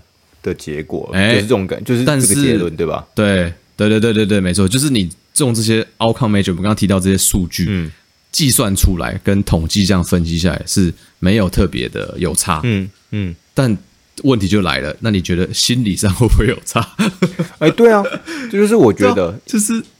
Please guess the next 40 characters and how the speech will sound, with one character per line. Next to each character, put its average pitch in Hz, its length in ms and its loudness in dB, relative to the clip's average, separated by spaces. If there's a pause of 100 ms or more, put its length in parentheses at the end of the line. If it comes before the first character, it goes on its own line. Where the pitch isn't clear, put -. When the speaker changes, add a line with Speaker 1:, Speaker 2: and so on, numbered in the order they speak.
(360)
Speaker 2:
哎。 98 520 2
Speaker 1:
我， 123 120 4
我 117 180 2
同 101 260 2
意 165 120 2
那 120 160 0
个， 98 340 2
这 147 140 -2
个 127 100 4
东 104 240 4
西 98 400 -6
也 98 220 0
许 98 240 -8
啦， 64 280 -10
实 - 240 -12
际 101 200 -8
上 87 280 -2 (280)
它 101 340 0
能 87 140 -8
够 101 100 0
给 - 140 -4
的 92 120 -2
帮 87 240 -2
助 90 200 -6
没 78 140 -10
这 92 140 -6
么 76 160 -10
大， 76 240 -6 (280)
Speaker 2:
嗯。 143 100 -2
Speaker 1:
因 170 60 2
为 156 40 2
我 101 140 2
觉 98 140 -2
得， 92 220 0
我 95 140 -4
觉 90 140 -2
得 107 140 -2
那 117 120 -4
个， 95 260 -2
Speaker 2:
哎。 - 40 -14